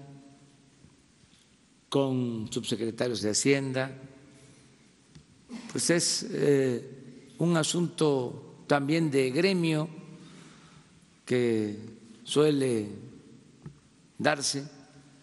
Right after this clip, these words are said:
Esto pasa en relaciones exteriores, donde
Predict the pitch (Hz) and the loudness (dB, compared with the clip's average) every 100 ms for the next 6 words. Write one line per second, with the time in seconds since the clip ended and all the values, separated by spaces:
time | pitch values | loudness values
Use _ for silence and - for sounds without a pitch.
0 | - - _ _ _ _ _ _ - _ | -20 -20 _ _ _ _ _ _ -20 _
1 | - 202 202 214 139 - 117 113 104 101 | -20 -20 -14 0 0 2 0 0 0 -6
2 | - - - - - - 127 123 117 110 | -12 -18 -20 -20 -20 0 0 0 -4 -6
3 | 98 - - - - - - - 117 117 | -10 -14 -18 -20 -18 -18 -14 -2 0 2
4 | 113 123 127 107 107 - 113 135 165 143 | 2 2 0 0 -2 2 4 6 6 4
5 | 135 - - - - - - - - - | -4 -8 -14 -18 -20 -20 -20 -20 -20 -20
6 | - - - - - 123 120 127 117 107 | -20 -20 -20 -6 2 4 6 6 6 4
7 | - - - | -2 -12 -16